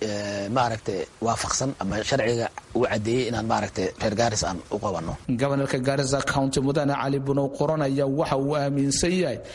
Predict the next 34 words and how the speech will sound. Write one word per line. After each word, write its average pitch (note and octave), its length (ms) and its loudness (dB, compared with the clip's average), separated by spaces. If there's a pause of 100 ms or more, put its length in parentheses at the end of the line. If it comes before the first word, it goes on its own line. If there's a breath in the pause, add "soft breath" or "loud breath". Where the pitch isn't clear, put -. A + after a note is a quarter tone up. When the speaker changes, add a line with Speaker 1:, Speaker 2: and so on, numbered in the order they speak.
(280 loud breath)
Speaker 2:
in C#3 140 2
ku-xigeenkiisa C#3+ 800 2
haatan D3 380 0
uu G3 100 2
ku F3+ 140 0
soo C#3+ 260 2
tillaabsanayo, C#3 840 2
doonayana C#3+ 580 2
in C#3+ 160 0
si C#3 180 0
xoog D#3+ 360 0
ah C#3+ 40 2
uu C3+ 140 0
ku F3 80 2
soo C3+ 220 0
galo C#3 240 0
xafiiskiisa, D3 840 0 (360 loud breath)
isagoo C#3 340 0
kulamo D3 380 2
kala C#3 240 2
duwana C#3+ 340 2
la D3 220 0
qaatay C#3+ 380 0
beelaha C#3 420 2
kala C#3 240 0
duwan C#3 280 2
ee C3+ 80 0
Garissa C3+ 440 2
County, D3 500 0 (420 loud breath)
wada A2+ 200 2
tashina C#3+ 440 2
kala D3 260 2
sameynaya D3 720 2
xiriirka C#3+ 540 2